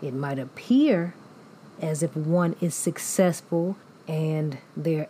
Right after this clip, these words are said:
efforts of manipulation are yielding promising results, but in the grand scheme of it all, they are going through hell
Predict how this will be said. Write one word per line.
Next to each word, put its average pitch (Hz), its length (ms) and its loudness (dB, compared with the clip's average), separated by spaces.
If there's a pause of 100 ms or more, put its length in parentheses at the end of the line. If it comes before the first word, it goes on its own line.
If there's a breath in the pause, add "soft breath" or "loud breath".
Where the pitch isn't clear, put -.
efforts 190 540 0
of 156 200 -4
manipulation 156 1000 0
are 151 160 -4
yielding 156 720 0
promising 160 760 -2
results, 143 680 -6 (280 loud breath)
but 165 140 0
in 160 140 0
the 151 100 0
grand 165 420 0
scheme 175 640 0
of 160 140 -2
it 175 100 2
all, 135 480 -2 (480 loud breath)
they 170 300 2
are 185 320 2
going 180 640 2
through 165 260 0
hell 135 520 -2